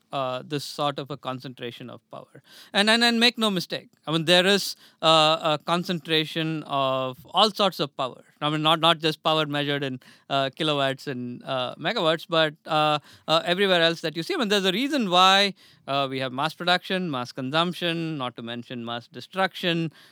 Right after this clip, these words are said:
uh, mass transport, mass communication. You, you want to step back and wonder, uh,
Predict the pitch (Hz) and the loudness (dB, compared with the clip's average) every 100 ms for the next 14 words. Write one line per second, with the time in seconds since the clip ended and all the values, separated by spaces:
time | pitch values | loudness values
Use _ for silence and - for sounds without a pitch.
0 | _ 131 123 117 - - - 156 160 - | _ -6 -4 -4 -8 -16 0 2 2 2
1 | 190 196 180 202 180 165 156 147 - 156 | 2 2 0 0 2 0 -2 -4 -4 -4
2 | 170 233 240 196 185 190 180 170 - _ | -2 -2 0 0 2 0 -2 -4 -12 _
3 | 220 208 202 - 202 180 180 180 170 165 | 0 0 -2 -8 -6 0 0 0 -2 -2
4 | 160 160 165 147 143 147 147 143 139 139 | 2 2 0 -2 -2 -2 0 2 0 -4
5 | - 143 135 135 131 | -10 -4 -2 0 0